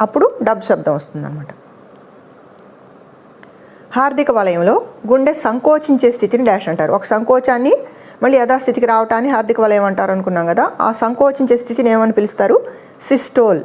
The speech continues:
అంటారు. గుండె కండరాలు విశ్రాంతి తీసుకునే యథాస్థితిని డాష్ అంటారు. మళ్ళీ మామూలు స్థితికి వచ్చే స్థితిని డయాస్టోల్ అంటారు. ఒకటి, ఒక సిస్టోల్, ఒక డయాస్టోల్ రెండు కలిపి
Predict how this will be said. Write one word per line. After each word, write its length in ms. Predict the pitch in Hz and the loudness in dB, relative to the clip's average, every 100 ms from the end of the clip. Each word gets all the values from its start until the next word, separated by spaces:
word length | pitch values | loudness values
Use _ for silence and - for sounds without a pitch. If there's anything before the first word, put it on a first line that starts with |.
| - | -8
అంటారు. 400 | 180 147 - - - - - - - - - - - - - - - - 226 | -10 -8 -10 -14 -20 -20 -20 -20 -20 -20 -20 -20 -20 -20 -20 -20 -20 -14 0
గుండె 180 | 285 302 | 2 2
కండరాలు 640 | 311 247 220 202 185 190 - | 0 0 0 2 0 0 0
విశ్రాంతి 460 | 240 - 302 294 | -2 2 0 0
తీసుకునే 480 | 247 240 240 220 208 | 0 0 2 0 2
యథాస్థితిని 680 | 196 - 254 247 220 226 453 494 | 0 0 -2 -2 0 2 0 2
డాష్ 240 | 196 - | 0 0
అంటారు. 300 | 175 160 151 - - | -4 -2 -4 -6 -6
మళ్ళీ 260 | 202 214 233 | -2 0 0
మామూలు 380 | 208 226 240 233 | 2 2 2 0
స్థితికి 340 | 233 202 220 | -4 -2 0
వచ్చే 240 | 196 202 | 0 0
స్థితిని 340 | 196 185 220 539 - - - - - | -2 -2 2 0 0 -16 -20 -18 -2
డయాస్టోల్ 520 | 208 208 214 214 196 | 2 2 2 2 2
అంటారు. 300 | 170 151 151 | 0 -2 -2
ఒకటి, 280 | 196 190 190 | -2 -2 -2
ఒక 120 | 185 | -4
సిస్టోల్, 600 | - - 240 226 - 262 381 587 - - - | -4 -6 -4 0 0 2 2 0 -16 -14 -6
ఒక 140 | - | -2
డయాస్టోల్ 540 | 202 202 208 208 196 180 | 0 2 0 2 2 4
రెండు 220 | 196 226 | 2 2
కలిపి 340 | 240 202 208 | 2 0 4